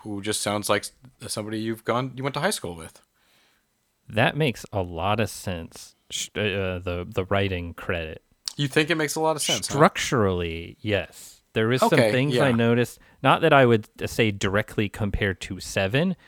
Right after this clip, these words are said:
Speaker 2: but in terms of, like, a, a murder mystery thriller. Like, this movie is very much structured in that way, and less like a,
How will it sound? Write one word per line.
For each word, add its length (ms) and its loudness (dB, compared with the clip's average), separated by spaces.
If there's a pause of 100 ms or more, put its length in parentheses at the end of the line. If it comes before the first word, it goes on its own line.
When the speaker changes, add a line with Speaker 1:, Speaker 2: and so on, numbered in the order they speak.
(280)
Speaker 2:
but 180 2
in 160 2
terms 440 0
of, 140 0
like, 280 0
a, 380 -4 (800)
a 140 2
murder 520 2
mystery 680 -4
thriller. 800 -6 (320)
Like, 200 -4
this 220 -2
movie 260 2
is 140 -4
very 400 2
much 340 -4
structured 580 -4
in 200 -4
that 240 -6
way, 440 -8 (220)
and 180 0
less 400 -2
like 340 0
a, 460 -8